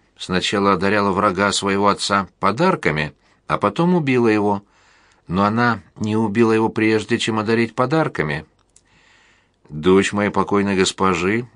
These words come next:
никого ещё не убила», сказала камеристка. «Мы проведём только одну ночь в городе, да и то не целиком. Наступила осень, нужно быть готовым ко всякой погоде, а рано утром мы отправимся в плавание по бушующему морю,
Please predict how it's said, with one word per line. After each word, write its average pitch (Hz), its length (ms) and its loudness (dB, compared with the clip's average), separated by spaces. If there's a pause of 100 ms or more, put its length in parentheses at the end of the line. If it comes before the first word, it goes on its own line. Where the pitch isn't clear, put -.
никого 82 460 0
ещё 95 220 0
не 127 120 -2
убила», 151 540 0 (300)
сказала 90 420 2
камеристка. 92 640 0 (640)
«Мы 98 260 0
проведём 120 500 2
только 127 420 2
одну 113 260 0
ночь 95 280 0
в 78 80 -6
городе, 113 560 0 (240)
да - 100 0
и 170 60 0
то 175 120 -2
не 180 140 0
целиком. 85 600 -2 (500)
Наступила 135 560 2
осень, 147 480 0 (360)
нужно 113 300 -2
быть 131 160 0
готовым 139 460 0
ко 135 140 0
всякой 143 360 -2
погоде, 151 600 0 (460)
а 82 120 0
рано 101 300 2
утром 107 320 0
мы 92 120 2
отправимся 92 520 0
в - 100 -16
плавание 98 540 0
по 90 80 -4
бушующему 87 720 0
морю, 110 480 0